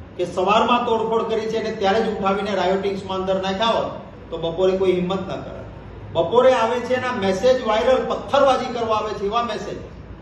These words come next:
અમે પોલીસ કંટ્રોલને કહ્યા પછી વગર મંજૂરી આવતા લોકોને અમારા ઓફિસના રસ્તે શું કામ વળવા દે? આશ્રમ રોડથી જ એને પકડીને લઈ જવા જોઈએ.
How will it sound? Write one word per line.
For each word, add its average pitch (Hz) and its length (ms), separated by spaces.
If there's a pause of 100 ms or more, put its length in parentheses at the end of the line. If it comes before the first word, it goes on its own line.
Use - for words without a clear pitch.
(880)
અમે 233 160
પોલીસ 247 400
કંટ્રોલને 226 420
કહ્યા 196 240
પછી - 400 (640)
વગર 226 300
મંજૂરી 233 360
આવતા 220 260
લોકોને 214 600 (1000)
અમારા 180 480
ઓફિસના 180 540
રસ્તે 180 460
શું - 140
કામ 269 180
વળવા 247 420
દે? - 260 (300)
આશ્રમ 190 360
રોડથી 233 340
જ - 40
એને 262 160
પકડીને 254 420
લઈ 247 140
જવા 233 240
જોઈએ. 233 360